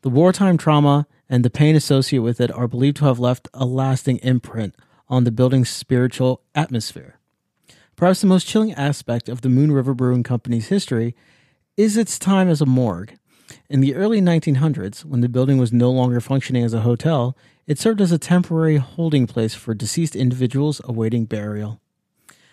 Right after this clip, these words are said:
The connection to death and the macabre further fuels the ghostly tales and eerie occurrences associated with the establishment. Today, visitors and staffs of the Moon River Brewing Company report a wide range of paranormal experiences.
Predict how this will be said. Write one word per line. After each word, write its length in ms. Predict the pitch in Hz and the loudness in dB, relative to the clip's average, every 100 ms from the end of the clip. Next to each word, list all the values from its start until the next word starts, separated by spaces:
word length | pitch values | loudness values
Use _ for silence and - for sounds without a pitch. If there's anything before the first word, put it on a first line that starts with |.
| _ _ | _ _
The 80 | - | -2
connection 520 | - 170 208 - 233 | 0 2 0 0 -2
to 160 | 214 - | -2 -6
death 460 | - 151 127 123 _ _ _ | -2 -2 0 -4 _ _ _
and 160 | 139 127 | -2 2
the 60 | |
macabre 680 | 123 127 - 175 135 120 123 _ _ _ _ _ _ | 2 0 -2 -2 0 -2 -6 _ _ _ _ _ _
further 400 | - 214 233 214 _ | -6 -2 0 -2 _
fuels 340 | - 165 170 | 0 0 2
the 80 | 160 | 0
ghostly 360 | 143 165 202 | 2 2 -2
tales 320 | 170 139 135 139 | 0 0 0 -2
and 80 | 143 | -2
eerie 180 | 135 147 | 0 0
occurrences 480 | - 175 151 156 | -2 -2 -2 -4
associated 640 | 185 - 190 185 - 120 120 | -6 -4 -2 -2 -2 -2 -2
with 120 | 127 | -4
the 100 | 139 | -4
establishment. 600 | 135 160 156 135 107 110 _ _ _ _ _ _ | -4 -4 -4 -6 -8 -10 _ _ _ _ _ _
Today, 400 | _ 214 220 196 - _ | _ 0 2 0 -4 _
visitors 420 | 147 185 214 208 | 0 2 2 2
and 120 | 196 | 2
staffs 400 | 160 - 123 127 | 2 0 -2 -2
of 200 | - 127 | -6 -8
the 80 | 117 | -2
Moon 260 | 117 135 156 | 2 4 4
River 240 | 135 139 | 2 0
Brewing 260 | 127 123 127 | 0 0 0
Company 420 | 117 107 117 127 - | -2 -4 -4 -4 -2
report 340 | 143 - 208 | -2 0 -2
a 80 | 143 | 0
wide 380 | 147 160 196 165 | 0 0 0 0
range 260 | 135 131 | 0 0
of 80 | 139 | -2
paranormal 460 | 123 120 117 120 139 | 0 0 2 0 0
experiences. 720 | 135 - 190 143 107 107 - | -2 -2 0 -2 -4 -12 -18